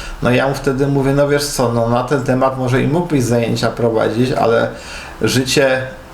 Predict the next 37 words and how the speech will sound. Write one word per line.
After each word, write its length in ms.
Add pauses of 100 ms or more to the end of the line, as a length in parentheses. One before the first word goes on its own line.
(300)
<coughs> 400
nie 100
polega 480
na 180
tym, 240
żeby 220
być 220
komandosem. 840 (840)
Życie 280
polega 460
na 140
tym, 480
żeby 600
nawet 360
nie 120
stawać 500
koło 260
ciężkich 540
warunków, 680
a, 340
a, 280
a 60
cóż 220
dopiero 420
je 140
urzeczywistniać, 1120
nie?” 180 (720)
Komandos 640
to 80
jest 200
człowiek 380
szkolony 600
do 60
ciężkich 480
warunków, 640
ale 300
no, 200